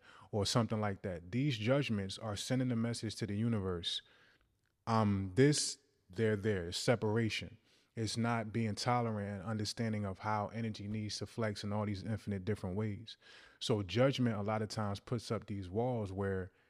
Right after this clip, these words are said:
fourteen hundred miles away, I was in three or four years of not judging anything. It don't mean you just take anything or accept anything into your environment.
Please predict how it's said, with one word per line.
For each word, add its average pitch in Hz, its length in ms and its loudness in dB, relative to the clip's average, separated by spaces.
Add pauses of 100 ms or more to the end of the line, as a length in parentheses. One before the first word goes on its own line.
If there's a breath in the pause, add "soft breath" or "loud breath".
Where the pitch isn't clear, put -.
(160 soft breath)
fourteen 123 500 2
hundred 117 440 2
miles 113 360 0
away, 110 400 0
I 214 160 -4
was 117 200 0
in 98 400 0 (260)
three 117 180 6
or 113 60 6
four 113 220 2
years 117 280 0
of 98 80 -2
not 107 260 -2
judging 107 320 0
anything. 127 380 0 (360 soft breath)
It 113 100 2
don't 123 200 10
mean 120 160 6
you 107 120 0
just 98 300 -4
take 160 260 2
anything 110 420 0
or 92 80 -2
accept 110 340 -2
anything 107 340 -4
into 101 220 -6
your 101 180 -2
environment. 98 520 -4